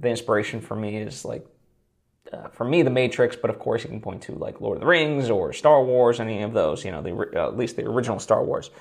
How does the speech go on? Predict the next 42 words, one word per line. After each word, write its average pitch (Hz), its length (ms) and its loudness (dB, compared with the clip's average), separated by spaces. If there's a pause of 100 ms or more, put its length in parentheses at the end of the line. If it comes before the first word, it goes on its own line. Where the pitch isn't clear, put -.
(380)
right? 117 200 2
They, 120 180 8
they, 101 220 0
there - 160 -2
was - 180 -6
these 120 280 -10
three 139 240 0
sets 120 280 -2
of 127 80 0
movies. 180 380 4 (1700)
But 156 80 6
in 202 80 6
particular, 226 480 4
Lord 139 260 8
of 127 60 0
the - 20 2
Rings 135 200 -2
is 113 100 -2
an 113 100 -2
interesting 113 520 -6
example 127 500 -2
because 110 580 -4
you 113 100 -4
have 117 500 -6
the - 80 0
theatrical 120 460 2
version 113 520 2
and 113 160 -4
then 107 120 -4
you 110 80 -4
have 104 580 -2
the 120 60 -4
extended 160 360 0
versions. - 460 -10 (800)
And 135 100 -4
so 156 140 0
for - 160 -2
me, 180 580 -2 (560)
it - 80 -20
was 135 120 -6
kind 151 200 -2
of 135 220 -4